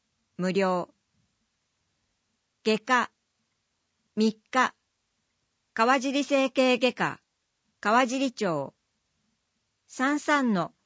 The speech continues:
七八一九。十日、川端整形外科皮膚科クリニック、上根町。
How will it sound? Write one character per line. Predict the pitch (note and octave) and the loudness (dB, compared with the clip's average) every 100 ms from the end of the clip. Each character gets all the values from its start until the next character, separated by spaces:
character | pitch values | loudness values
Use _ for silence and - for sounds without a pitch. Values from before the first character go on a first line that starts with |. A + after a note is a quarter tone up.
| _ _ - | _ _ -4
七 | G#3+ C4 | 0 0
八 | D#4+ D#4 B3 | 0 -2 -2
一 | G3+ - - | -2 -4 -8
九。 | G#3 G3 D3 - _ _ _ _ _ _ _ _ _ _ _ | -2 -2 -2 -8 _ _ _ _ _ _ _ _ _ _ _
十 | - B3+ B3+ | -2 0 0
日、 | - A#3 - _ _ _ _ _ _ _ _ | 2 0 0 _ _ _ _ _ _ _ _
川 | - B3 | 0 2
端 | C#4 C#4+ C#4+ | 4 2 0
整 | - C#4 | 4 4
形 | C#4 C#4+ C4 | 6 4 6
外 | C4+ | 4
科 | A#3+ | 0
皮 | A3+ G#3 | 0 -2
膚 | - | -2
科 | C#4+ | -2
ク | - C#4+ | 0 0
リ | C#4 | 4
ニ | A3+ | 4
ッ | G3 _ | 2 _
ク、 | - D3+ - _ _ _ _ - | -10 -10 -12 _ _ _ _ -2
上 | A3 C4 | 2 4
根 | C4+ B3+ | 2 2
町。 | B3 A3+ G#3+ F#3+ | 2 2 2 -2